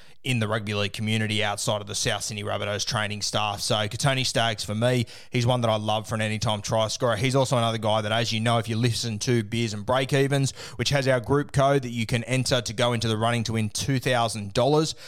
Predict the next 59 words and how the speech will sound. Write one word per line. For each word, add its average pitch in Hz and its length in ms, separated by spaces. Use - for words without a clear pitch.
from 120 100
Supercoach 117 500
Classic 120 340
this 113 200
year. 123 100
I 117 60
believe 123 400
you 127 60
can 117 100
still 117 260
enter 120 240
that 113 220
throughout 113 360
this 104 160
weekend 113 440
as 101 100
well. 117 240
So 120 120
if 101 60
you 107 100
haven't 123 480
gone 123 220
in 117 220
and 110 140
jumped 123 220
into 110 160
that 123 180
yet, 131 260
go 135 140
to 131 80
Beers 123 240
and 123 120
Breakevens. 139 560
We 120 100
announce 131 300
the 117 100
code 120 320
between 120 380
the 104 80
twentieth 131 580
and 113 100
about 117 220
the 110 80
twenty-eighth 110 560
minute. 104 240
So - 100
somewhere 139 380
in 120 140
there, 139 260
you 113 140
can 120 140
get 117 120
the 107 80
opportunity 113 300
to 107 80
win 107 160
two 110 200
thousand 101 400
dollars. 123 380